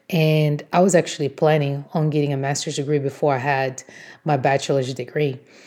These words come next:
So those words and that mindset allow me to live what I'm experiencing right now, which is I'm a person that has been blessed to have a master's degree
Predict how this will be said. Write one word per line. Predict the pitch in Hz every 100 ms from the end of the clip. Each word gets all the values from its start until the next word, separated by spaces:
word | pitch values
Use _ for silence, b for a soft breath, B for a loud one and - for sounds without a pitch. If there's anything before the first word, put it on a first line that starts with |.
| B B
So | - - 165 147
those | 143 139 131 -
words | 196 220 208 - -
and | 190 151
that | 139
mindset | 135 143 170 233 - - 127 120 - -
allow | 156 139 139 143 170
me | 170 139 135 151 b b b b
to | - - 165 156 151
live | 139 156 175 - -
what | 165 151
I'm | 147 143 143 147 - -
experiencing | 165 - 170 156 - 156
right | 139 123
now, | 139 175 123
which | 135 135 147
is | 135 135 -
I'm | 165
a | 151
person | 120 151 147 151
that | 143 139 135 B B B B B _ _ _
has | - 175 160
been | 147 135
blessed | 147 160 160 - - -
to | - 156
have | 147 135 127 -
a | 160
master's | 139 127 - 139
degree | 123 151 196 127